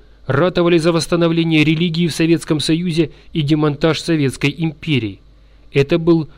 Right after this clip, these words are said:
незабываемый момент. Когда мы слышали их пламенные речи о свободе, чувствовали их страстное желание экономической и политической либерализации, мы не могли поверить,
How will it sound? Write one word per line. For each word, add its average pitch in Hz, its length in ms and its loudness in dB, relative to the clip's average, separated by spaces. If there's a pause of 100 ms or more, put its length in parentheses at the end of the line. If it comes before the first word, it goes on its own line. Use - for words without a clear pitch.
(140)
незабываемый 151 800 4
момент. 135 520 0 (500)
Когда 135 320 2
мы 185 140 2
слышали 185 420 2
их 156 240 -2
пламенные 170 580 4
речи 165 300 4
о 147 80 2
свободе, 143 640 2 (420)
чувствовали 180 580 0
их 170 200 -2
страстное 180 500 0
желание 170 540 2
экономической 165 720 0
и 165 100 -6
политической 160 640 0
либерализации, 143 920 0 (400)
мы 139 140 4
не 156 100 4
могли 160 280 0
поверить, 165 580 2